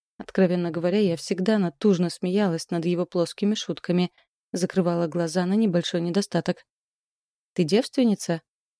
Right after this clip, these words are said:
рявкает мужик. "Не поняла". "Целка ты или нет?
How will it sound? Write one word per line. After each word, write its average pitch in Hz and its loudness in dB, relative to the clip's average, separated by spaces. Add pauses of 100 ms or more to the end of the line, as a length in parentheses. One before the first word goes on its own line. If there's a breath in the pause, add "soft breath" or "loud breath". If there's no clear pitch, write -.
рявкает 165 -2
мужик. 165 -6 (540)
"Не 196 6
поняла". 165 -4 (840)
"Целка 202 4
ты 165 -2
или 175 6
нет? 220 2